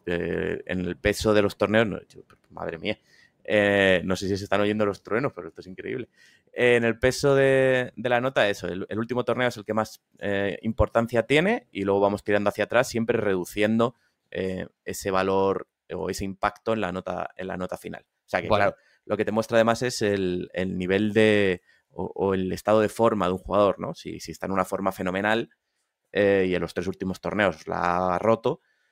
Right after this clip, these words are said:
Speaker 1: pues oye, igual, eh, anteriormente era el, estaba en el puesto número noventa y siete del mundo, pero es que su impacto en los últimos tres torneos o en el último mes de competición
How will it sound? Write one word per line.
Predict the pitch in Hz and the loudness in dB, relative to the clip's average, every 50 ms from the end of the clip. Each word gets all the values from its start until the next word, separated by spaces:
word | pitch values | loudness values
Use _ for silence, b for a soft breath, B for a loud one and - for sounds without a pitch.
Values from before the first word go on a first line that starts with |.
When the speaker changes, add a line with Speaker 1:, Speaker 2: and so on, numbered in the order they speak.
| _ _ _ _ _ _ | _ _ _ _ _ _
Speaker 1:
pues | - 87 85 80 - | -4 -4 -4 -4 -4
oye, | 87 92 95 | -2 0 0
igual, | 87 80 85 87 90 92 | 0 0 0 0 0 0
eh, | 92 90 | -2 -4
anteriormente | - 85 87 - 92 90 92 90 92 90 92 101 | -4 -6 -8 -6 -4 -4 -4 -2 -4 -4 -2 0
era | 104 113 110 104 | 0 2 2 0
el, | 98 92 92 90 - _ _ _ _ _ _ - | 0 -2 -4 -6 -8 _ _ _ _ _ _ -14
estaba | 76 - - 98 101 | -10 -4 0 2 2
en | 101 | 2
el | 95 | 2
puesto | - 92 - - | 0 -2 -4 -4
número | 95 95 92 87 90 | -4 -2 -2 -2 -2
noventa | 90 87 90 90 - 90 | -2 -2 -2 -2 -4 -4
y | 85 | -6
siete | - - 95 92 - 87 | -4 -4 -6 -4 -4 -6
del | 85 85 | -4 -2
mundo, | 90 123 165 170 85 | 0 0 0 0 0
pero | - 90 85 82 | 0 2 2 0
es | 85 - | -2 -2
que | - 101 | -4 -4
su | - 98 | -4 -4
impacto | 90 90 - - 101 - - - 107 | -6 -6 -6 -6 -6 -6 -6 -4 -4
en | 104 | -4
los | 98 104 | -4 -4
últimos | 104 92 104 104 101 - | -6 -6 -6 -8 -8 -8
tres | - 101 101 - | -10 -12 -8 -6
torneos | 104 98 104 107 113 135 151 | -4 -2 2 2 2 2 2
o | 156 | 0
en | 104 92 | -2 -4
el | 92 | -4
último | 95 - - 104 98 | -4 -4 -4 -2 -2
mes | 95 98 92 | -2 -2 -4
de | - 92 | -4 -6
competición | - 95 98 98 - 90 - 101 104 131 165 | -4 -4 -4 -6 -6 -4 -2 0 0 0 -2